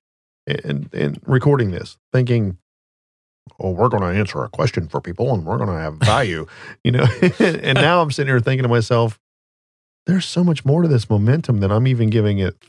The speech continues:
thought." Because every artist in history has had to have some sort of momentum to get where they are. What drove them? What possessed them? What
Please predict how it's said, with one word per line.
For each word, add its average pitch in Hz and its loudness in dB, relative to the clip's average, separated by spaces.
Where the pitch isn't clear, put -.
thought." - -4
Because 110 0
every 190 2
artist - -6
in 113 0
history 104 -4
has 117 0
had 123 0
to 95 -10
have 110 -2
some 151 0
sort 120 -2
of 101 -2
momentum 98 -4
to 104 -6
get 101 -2
where 101 -2
they 92 -2
are. - -4
What 160 0
drove 143 0
them? 90 -4
What - -2
possessed 123 -2
them? 82 -12
What 135 2